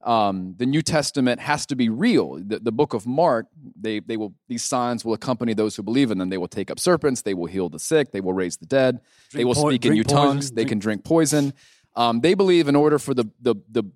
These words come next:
Speaker 1: the word of God to be the literal word of God, somebody's gotta be doing this stuff, so it may as well be them. But oftentimes, these are people without a lot of hope in their lives. They're often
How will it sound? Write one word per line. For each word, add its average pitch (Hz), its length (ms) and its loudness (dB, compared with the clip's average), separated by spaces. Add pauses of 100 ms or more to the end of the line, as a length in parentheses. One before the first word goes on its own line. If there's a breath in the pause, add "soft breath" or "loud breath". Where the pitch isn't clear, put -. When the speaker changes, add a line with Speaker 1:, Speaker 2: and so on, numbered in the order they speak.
(120)
Speaker 1:
the 131 80 2
word 147 240 4
of 113 100 -6
God 131 340 2
to - 80 -8
be 123 120 -2
the 117 80 0
literal 123 320 4
word 117 200 6
of 101 120 -4
God, 160 260 2
somebody's 135 320 0
gotta 117 220 2
be 110 120 -2
doing 226 360 4
this 101 140 0
stuff, 98 280 0
so 147 200 4
it - 60 0
may 139 160 4
as 131 140 2
well 120 180 2
be 101 180 -4
them. 117 520 -2 (480 soft breath)
But 131 100 2
oftentimes, 147 640 0
these 131 200 0
are 120 80 0
people 120 500 -4
without 113 360 0
a 107 40 -2
lot 104 300 2
of 92 200 -6 (400)
hope - 340 0
in 110 80 0
their 107 100 0
lives. 98 400 2
They're 107 160 -4
often 104 400 -4